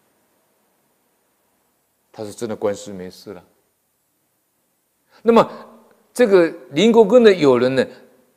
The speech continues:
他的太太呢，听这个胡姬的这个讲完以后，非常害怕，就赶快受罚呢，就赎了那个白狐狸，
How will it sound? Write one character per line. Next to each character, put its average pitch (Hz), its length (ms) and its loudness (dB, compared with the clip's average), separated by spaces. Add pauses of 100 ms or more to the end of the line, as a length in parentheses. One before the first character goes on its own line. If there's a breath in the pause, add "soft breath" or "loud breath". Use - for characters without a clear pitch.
(200)
他 196 120 -4
的 190 40 0
太 208 200 2
太 220 180 4
呢， 165 180 0 (720 loud breath)
听 220 380 -2
这 262 120 -2
个 170 320 0 (1800)
胡 185 280 -4
姬 240 240 -2
的 196 160 6
这 180 120 0
个 165 160 0 (440)
讲 139 180 2
完 147 100 2
以 156 80 0
后， 165 80 6 (160 loud breath)
非 240 140 2
常 165 160 -4
害 156 180 -4
怕， 151 240 -6 (1400 soft breath)
就 220 160 6
赶 131 240 0
快 175 180 -2
受 170 320 -2
罚 98 240 -8
呢， 98 180 -10 (1400 soft breath)
就 139 300 -2 (640)
赎 - 400 -12
了 127 120 -2
那 117 160 -8
个 104 220 -14 (420)
白 107 160 -12
狐 107 220 -18
狸， 95 140 -18